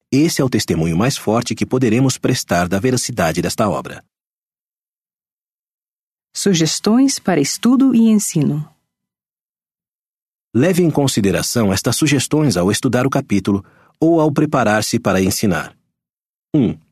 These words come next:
Speaker 1: Ao estudar o credo do presidente Smith, pense em alguns ideais ou princípios que você gostaria de seguir em sua própria vida.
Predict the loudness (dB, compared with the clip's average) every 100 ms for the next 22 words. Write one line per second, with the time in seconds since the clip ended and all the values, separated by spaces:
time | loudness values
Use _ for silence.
0 | _ _ _ _ _ -20 _ 0 0 0
1 | 0 2 2 0 0 0 0 0 -2 -2
2 | -2 -2 -2 -2 -4 -2 -4 -4 _ _
3 | _ _ _ 0 0 2 2 2 2 2
4 | 2 0 0 0 0 -2 -4 0 0 2
5 | 0 0 -2 -2 -2 -4 -12 -4 0 0
6 | 0 0 0 0 2 0 0 -2 0 0
7 | 0 0 0 -2 0 -2 0 -2 -2 -4
8 | -6